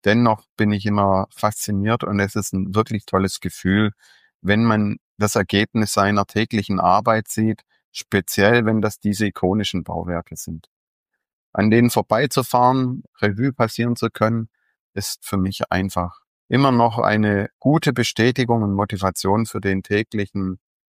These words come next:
Alltag und für die Qualität, die wir einfach hier liefern wollen. Und dass es wert ist, sich manchmal auch für die Qualität hier die Zeit zu nehmen.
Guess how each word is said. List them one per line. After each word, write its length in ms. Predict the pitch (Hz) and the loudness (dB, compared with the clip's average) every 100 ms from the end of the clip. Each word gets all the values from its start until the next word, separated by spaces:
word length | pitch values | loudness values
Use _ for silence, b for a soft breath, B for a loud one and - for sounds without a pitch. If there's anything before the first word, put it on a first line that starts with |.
| _ _ _ _ | _ _ _ _
Alltag 680 | - 110 135 147 135 135 - _ _ _ _ | 0 0 2 2 2 0 -8 _ _ _ _
und 360 | - 117 113 - - - | 0 2 0 -4 -16 -2
für 160 | 123 | 0
die 120 | 113 | 0
Qualität, 580 | - 107 113 101 120 - | 0 2 2 0 -2 0
die 100 | 101 | -2
wir 180 | 95 90 | 0 -2
einfach 360 | 92 92 95 - | -2 -4 -6 -6
hier 180 | 95 92 | -2 -2
liefern 520 | 95 101 98 101 101 | 0 -2 0 0 2
wollen. 360 | 95 101 120 131 _ _ _ _ _ | 2 2 2 -4 _ _ _ _ _
Und 120 | 110 | 0
dass 180 | 110 107 | 0 2
es 220 | 110 - | -2 2
wert 260 | 95 101 - | 2 2 2
ist, 480 | 127 123 - - - | -4 -4 -10 -16 -8
sich 180 | 117 | -4
manchmal 460 | 110 113 110 110 104 | -2 -4 -2 0 2
auch 160 | 101 - | 0 -2
für 100 | 104 | -8
die 100 | 98 | -6
Qualität 580 | 98 95 95 98 98 | -2 -2 -4 -6 -6
hier 160 | - 92 | -6 -8
die 100 | 95 | -8
Zeit 300 | - 82 - | -8 -10 -10
zu 100 | 95 | -12
nehmen. 220 | 80 85 | -10 -12